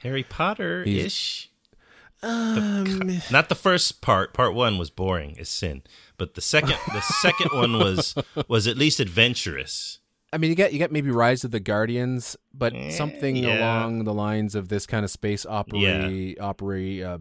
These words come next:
Speaker 2: fantasy adventure movies.
Speaker 1: Nope.
Speaker 2: Um, I don't think there is anything
Speaker 1: Nope.
Speaker 2: kind of in his canon yet, so it's, it's interesting to hear him explore,
Speaker 1: Hey,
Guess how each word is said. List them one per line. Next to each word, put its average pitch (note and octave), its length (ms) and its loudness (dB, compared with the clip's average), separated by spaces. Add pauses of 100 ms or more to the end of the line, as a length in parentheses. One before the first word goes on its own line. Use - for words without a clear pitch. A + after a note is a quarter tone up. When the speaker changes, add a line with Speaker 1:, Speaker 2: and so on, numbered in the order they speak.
(100)
Speaker 2:
fantasy G2 560 -4
adventure F#2+ 540 0
movies. F#2 640 -2 (220)
Speaker 1:
Nope. E2+ 280 -8 (160)
Speaker 2:
Um, F#2 460 2 (300)
I G2 60 -2
don't A#2 140 -4
think A#2+ 140 -6
there A2 140 -2
is A2+ 140 -4
anything G#2 440 0
Speaker 1:
Nope. D#2+ 200 -8
Speaker 2:
kind G2+ 160 -4
of F#2 60 -2
in F#2 60 0
his F2 120 -4
canon A2 440 -4
yet, D#2 300 -10
so E2+ 280 -4
it's, F2 180 -8
it's F#2+ 160 -6
interesting G2 420 -4
to E2+ 80 -6
hear G2 200 -4
him E2+ 240 -4
explore, F2+ 580 -6
Speaker 1:
Hey, G2+ 380 2